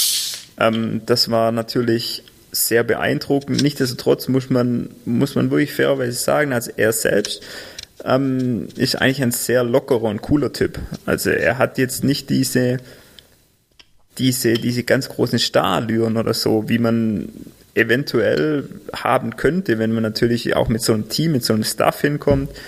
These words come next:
Er ist eigentlich ein sehr lockerer Typ, nimmt sich auch die Zeit für, für Interviews. Ähm, ja, also es ist wirklich, ist sehr angenehm mit ihm,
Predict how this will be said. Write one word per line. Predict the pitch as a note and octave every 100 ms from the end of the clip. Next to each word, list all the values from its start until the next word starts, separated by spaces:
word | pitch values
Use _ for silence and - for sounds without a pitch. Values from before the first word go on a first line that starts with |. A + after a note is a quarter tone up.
| - - -
Er | - C3
ist |
eigentlich | C3 C3+
ein |
sehr | A#2+ - C#3
lockerer | C#3+ C#3 C3 A2+
Typ, | - E3 E3
nimmt | C3+ C#3+
sich | C3 C3+
auch | -
die | B2
Zeit | - - - C#3+
für, | - C3 B2 A#2+
für | A#2+ -
Interviews. | - D#3+ - C#3 C#3+ C#3+ C#3 C#3 -
Ähm, | - A#2 A2+ A2+ A#2+ - - - - - - - _ _ _ _ _ _ _ - -
ja, | A#2 - C#3 -
also | - B2 B2
es | B2+ D3
ist | D3 C#3
wirklich, | D3 D3+ D3+ C#3+ C#3 - -
ist | C#3 -
sehr | D3
angenehm | A#2 D3+ A#2 G#2 G#2+
mit | G2
ihm, | E2+ D#2